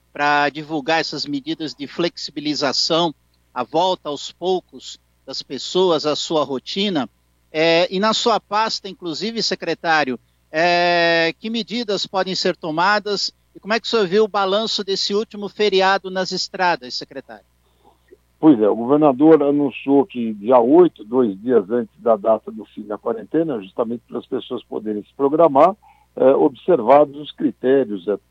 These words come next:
Speaker 2: da saúde e observada a manutenção,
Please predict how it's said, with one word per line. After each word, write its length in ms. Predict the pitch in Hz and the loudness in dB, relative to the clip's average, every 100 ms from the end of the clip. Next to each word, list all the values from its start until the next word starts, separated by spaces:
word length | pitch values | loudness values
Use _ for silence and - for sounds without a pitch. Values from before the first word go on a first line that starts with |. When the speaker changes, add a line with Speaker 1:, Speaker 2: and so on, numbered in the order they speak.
| _ 123 | _ -10
Speaker 2:
da 380 | 117 104 117 - | -8 2 0 2
saúde 540 | 135 110 139 175 123 98 | 0 2 2 2 0 -4
e 180 | 107 | -6
observada 800 | 110 101 - 127 92 110 127 127 | -6 -10 -4 -4 4 6 6 4
a 60 | 131 | 0
manutenção, 880 | 143 135 135 - 135 - 135 131 | 0 -2 -4 -4 -6 -4 0 0